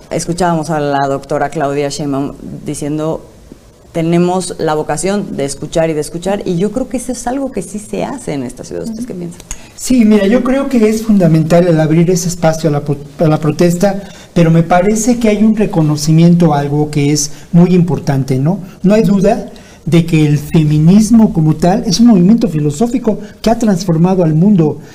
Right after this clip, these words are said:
Speaker 2: de verdad lo ha transformado. En sus inicios, en los veintes, cuarentas,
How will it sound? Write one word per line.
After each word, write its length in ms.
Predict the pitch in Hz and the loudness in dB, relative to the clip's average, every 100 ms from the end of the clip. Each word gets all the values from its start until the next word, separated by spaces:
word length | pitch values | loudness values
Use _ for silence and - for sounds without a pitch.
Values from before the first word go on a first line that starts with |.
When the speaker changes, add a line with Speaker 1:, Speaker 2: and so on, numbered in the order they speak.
| - - | -8 0
Speaker 2:
de 140 | 165 | 2
verdad 340 | 170 175 254 | 4 2 0
lo 100 | 214 | 2
ha 100 | 226 220 | 0 0
transformado. 840 | 214 175 165 147 170 190 156 131 - - - | -2 -2 -4 -2 -2 0 -2 -4 -12 -20 -2
En 140 | 170 | 0
sus 240 | 170 160 - | 2 0 0
inicios, 640 | 175 208 240 - 208 202 | 4 6 4 4 0 0
en 100 | 175 | 0
los 200 | 156 151 | 0 0
veintes, 580 | 160 190 196 190 180 185 | 2 2 2 0 -2 -2
cuarentas, 840 | - 151 175 196 185 175 170 170 | -4 -2 0 0 0 0 -2 -4